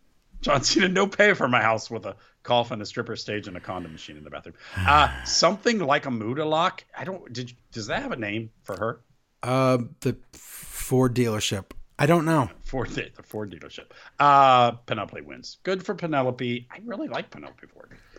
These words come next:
Speaker 2: Yeah.
Speaker 1: But it's weird that her husband had this huge build, and now <laughs> it's the Penelope Ford show. I don't
Speaker 2: I,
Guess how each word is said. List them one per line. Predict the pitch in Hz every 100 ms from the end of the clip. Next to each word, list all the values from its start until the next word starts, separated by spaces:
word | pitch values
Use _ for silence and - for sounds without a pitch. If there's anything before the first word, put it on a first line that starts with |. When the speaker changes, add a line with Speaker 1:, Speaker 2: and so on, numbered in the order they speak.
| -
Speaker 2:
Yeah. | 92 80
Speaker 1:
But | 85 80 _ _ _ _ _ _ -
it's | - -
weird | 87 95 127 120
that | 120
her | 98
husband | 95 107 110 107 95
had | 98
this | 90 -
huge | - 98 104 -
build, | 113 110
and | 90
now | 85 87 110 _
<laughs> | -
it's | 151 175 - - - - - _ _
the | 165
Penelope | 127 165 151 143 143 147
Ford | 123 139 131 127
show. | - 98 87
I | 117
don't | - -
Speaker 2:
I, | 107 143